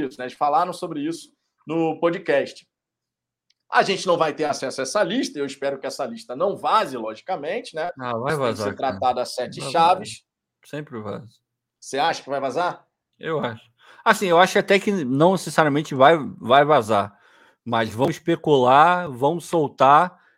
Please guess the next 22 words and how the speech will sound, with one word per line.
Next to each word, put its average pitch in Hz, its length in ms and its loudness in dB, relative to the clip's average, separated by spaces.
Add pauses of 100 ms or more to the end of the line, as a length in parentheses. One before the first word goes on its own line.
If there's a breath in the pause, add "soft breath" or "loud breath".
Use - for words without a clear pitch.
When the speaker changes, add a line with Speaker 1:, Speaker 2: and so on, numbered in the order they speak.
(140 soft breath)
Speaker 2:
e 135 80 -2
o 143 40 -2
Botafogo 151 560 0
não 160 140 -2
vai 139 320 4
desmentir. 123 680 -8
Então, 131 300 -8
no 165 80 -8
final 165 240 -4
das 160 180 -6
contas, 156 340 -6
é 156 80 -4
como 156 200 -8
se 156 120 -18
vazasse. 123 500 -2 (340 soft breath)
Mas 120 160 -2
não 135 140 -4
necessariamente 143 640 -4
a 135 40 2
lista 127 400 -4
o-, 123 140 0
é, 76 480 -12